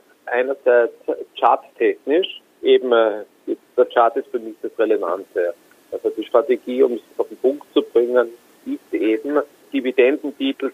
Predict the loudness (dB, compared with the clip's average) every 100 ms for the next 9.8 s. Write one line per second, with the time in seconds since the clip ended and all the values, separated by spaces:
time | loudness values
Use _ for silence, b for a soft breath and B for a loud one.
0 | 0 2 2 -2 -2 0 -2 -10 -2 -2
1 | 0 0 0 0 -6 -8 -6 -6 -10 _
2 | -4 -2 0 0 2 2 0 -2 -2 -6
3 | _ 0 2 2 0 2 2 2 0 -8
4 | _ _ -12 -12 -10 -10 -4 0 0 0
5 | -2 0 0 2 2 0 -10 -8 -8 -8
6 | -8 -8 0 2 2 0 -6 -4 -6 -6
7 | -10 -12 -12 -14 -2 0 0 -2 -2 0
8 | 0 2 0 -2 -8 -8 -6 -4 -2 2
9 | 0 0 -2 0 2 4 2